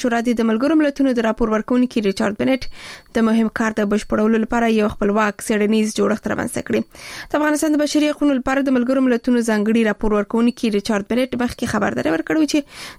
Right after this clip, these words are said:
د سرغړونو لپاره د طالبانو مسؤل ګڼلو په برخه کې د نړیوالې ټولنې ناکامۍ د دې په خبره یاده ډله هڅولی شي چې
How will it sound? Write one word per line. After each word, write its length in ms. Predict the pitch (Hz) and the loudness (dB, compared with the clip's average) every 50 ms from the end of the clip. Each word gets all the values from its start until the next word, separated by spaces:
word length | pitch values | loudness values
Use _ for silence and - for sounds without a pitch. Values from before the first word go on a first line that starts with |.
| - 262 | -2 -2
د 100 | 262 262 294 | 0 0 0
سرغړونو 440 | 269 262 262 254 262 262 262 254 247 247 | -2 0 2 2 2 4 4 2 2 0
لپاره 260 | - 247 240 254 269 285 | 0 -2 0 0 0 0
د 80 | 285 285 - | 0 0 0
طالبانو 340 | 285 262 254 262 269 269 254 247 | -2 0 2 2 2 2 2 2
مسؤل 340 | 240 - - 254 247 240 233 226 226 | 0 0 0 0 2 2 2 2 2
ګڼلو 320 | 220 233 233 233 226 226 | 2 2 2 2 2 2
په 80 | 208 214 233 | 2 2 2
برخه 260 | 262 269 269 262 254 | 2 0 0 -2 0
کې 100 | - 254 247 - - - - - - - - - | 0 0 0 -2 -6 -20 -20 -18 -18 -14 -4 0
د 120 | 262 262 254 | 0 2 2
نړیوالې 320 | 247 254 254 247 240 240 - | 2 0 0 0 0 -2 -2
ټولنې 380 | - 254 233 233 233 233 226 220 | -2 0 0 2 2 2 2 0
ناکامۍ 360 | 202 - - 220 226 247 262 269 | 0 -2 -2 0 0 2 2 2
د 120 | 254 240 - 202 226 | 2 2 0 0 2
دې 180 | 247 247 240 | 0 0 0
په 120 | 226 214 - | -2 -4 -4
خبره 200 | 220 247 262 285 285 | -2 0 2 2 2
یاده 340 | 262 240 233 233 233 226 226 226 - - 190 190 220 | 2 0 0 0 2 0 0 0 -2 -2 -4 -2 -2
ډله 180 | 254 247 254 294 330 277 247 | 0 0 0 -2 -2 -4 -4
هڅولی 440 | - - 233 214 226 269 330 359 330 | -2 -2 -2 0 2 2 2 2 2
شي 80 | 320 320 - | 2 0 0
چې 80 | 339 | 0